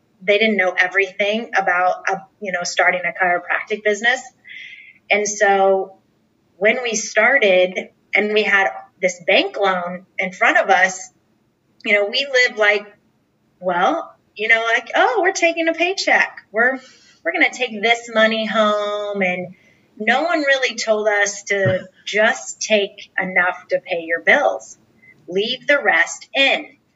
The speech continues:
Speaker 1: Oh no, I would write a check like we were king and queens,
Speaker 2: Mm.
Speaker 1: doctors going home,
Speaker 2: <laughs>
Speaker 1: um, at the end of a Friday, 'cause we did hard work. We worked really hard.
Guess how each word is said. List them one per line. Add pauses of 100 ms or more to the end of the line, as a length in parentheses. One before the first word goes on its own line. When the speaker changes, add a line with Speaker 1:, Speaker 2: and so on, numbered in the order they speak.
(400)
Speaker 1:
Oh
no,
I
would
write (340)
a
check
like
we
were
king
and
queens, (200)
Speaker 2:
Mm.
Speaker 1:
doctors
going
home, (160)
Speaker 2:
<laughs>
Speaker 1:
um, (560)
at
the
end
of
a
Friday,
'cause
we
did (100)
hard
work. (140)
We
worked
really
hard.